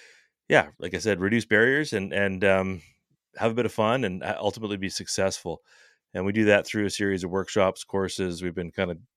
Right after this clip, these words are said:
doing a bunch of online, uh, courses l-,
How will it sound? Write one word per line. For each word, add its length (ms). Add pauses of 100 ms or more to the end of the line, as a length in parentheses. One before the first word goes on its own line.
doing 160
a 40
bunch 220
of 60
online, 500 (600)
uh, 340 (580)
courses 540
l-, 140